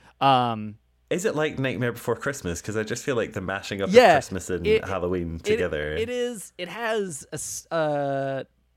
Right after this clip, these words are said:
Speaker 1: I would, I wonder how much of Tim Burton's style is inspired by Seuss's style. Um,
Speaker 2: Oh, tremendously, I
Speaker 1: the
Speaker 2: would say. The eclecticism.
Speaker 1: Yeah, yeah. And, like, some of the absurd, but also, like,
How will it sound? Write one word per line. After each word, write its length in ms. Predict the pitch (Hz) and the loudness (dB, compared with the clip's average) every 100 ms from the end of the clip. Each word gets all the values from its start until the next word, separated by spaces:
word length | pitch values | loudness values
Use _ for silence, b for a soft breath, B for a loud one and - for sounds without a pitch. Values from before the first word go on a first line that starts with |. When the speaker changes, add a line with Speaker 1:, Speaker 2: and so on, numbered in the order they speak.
| _ _ _ _ | _ _ _ _
Speaker 1:
I 120 | 392 466 | -6 -2
would, 100 | - - | -4 0
I 100 | 247 | -2
wonder 400 | 214 214 170 139 | -2 -4 -4 -4
how 340 | 147 147 135 127 - _ | -2 -2 -2 -6 -16 _
much 440 | 135 131 - - _ _ _ _ _ _ _ 143 | -8 -8 -10 -20 _ _ _ _ _ _ _ -4
of 380 | 135 117 107 _ _ | -4 -6 -14 _ _
Tim 220 | - 143 131 | -8 -6 -4
Burton's 320 | 120 120 - | -4 -6 -10
style 360 | 117 113 113 | -8 -6 -6
is 160 | 110 - | -8 -10
inspired 460 | 117 - 107 104 101 | -14 -14 -14 -12 -12
by 120 | 107 | -14
Seuss's 380 | - 113 104 - | -12 -14 -12 -12
style. 520 | - 95 98 - - b b - | -10 -10 -10 -12 -18 b b -2
Um, 280 | 123 113 | 0 2
Speaker 2:
Oh, 360 | 156 120 95 78 - _ _ _ - - | 2 2 2 -2 -8 _ _ _ -10 -6
tremendously, 880 | - 107 107 104 107 - 85 73 76 - | -2 -2 -2 0 -2 -2 -4 -6 -8 -2
I 60 | 131 | 2
Speaker 1:
the 60 | 147 | 4
Speaker 2:
would 180 | 139 | 2
say. 140 | 87 80 | -2 -4
The 140 | 113 | -4
eclecticism. 1000 | 107 - 120 120 - 127 131 127 139 156 165 | -6 -4 -4 -4 -4 -6 -4 -2 -2 -4 2
Speaker 1:
Yeah, 360 | 151 131 101 - _ _ | 6 6 2 -6 _ _
yeah. 280 | 127 139 92 b b | 0 0 0 b b
And, 100 | 139 | -2
like, 140 | 147 - | 0 0
some 180 | 156 143 | -4 -4
of 80 | |
the 120 | 127 123 | -4 -6
absurd, 1160 | 107 - - 135 135 135 135 131 127 120 120 - b b _ | -8 -12 -8 -6 -4 -2 -2 -4 -4 -4 -8 -8 b b _
but 120 | 139 | -2
also, 400 | 117 135 - 135 | 2 0 0 -4
like, 480 | 127 107 101 _ | -4 -6 -8 _